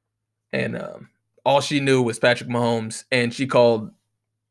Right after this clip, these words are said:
Priest Holmes Tyreek Hill, and then when Tyreek Hill's face popped up, she knew who Tyreek Hill was. So, I was like, "It's these motherfuckers." And obviously, they are in Kansas City.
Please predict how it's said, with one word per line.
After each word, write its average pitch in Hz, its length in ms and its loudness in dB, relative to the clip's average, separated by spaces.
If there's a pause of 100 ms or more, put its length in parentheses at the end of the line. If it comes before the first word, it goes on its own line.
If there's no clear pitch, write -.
(260)
Priest 139 320 -4
Holmes 120 320 2
Tyreek 113 340 0
Hill, 113 180 0
and 113 100 -2
then 113 100 -2
when 113 100 -8
Tyreek 113 320 -2
Hill's 117 240 -4
face 107 360 -8 (680)
popped 104 260 -4
up, - 140 -2
she 117 140 -8
knew 113 80 -6
who 107 80 -8
Tyreek 107 340 -6
Hill 62 140 -8
was. - 340 -16 (840)
So, - 340 -16 (360)
I 123 60 -6
was 131 80 0
like, 131 120 4
"It's 139 120 -2
these 180 220 0
motherfuckers." 110 580 -4
And 156 100 0
obviously, 170 440 2
they 139 160 4
are 127 160 6
in 120 80 -2
Kansas 117 320 -6
City. 113 320 -10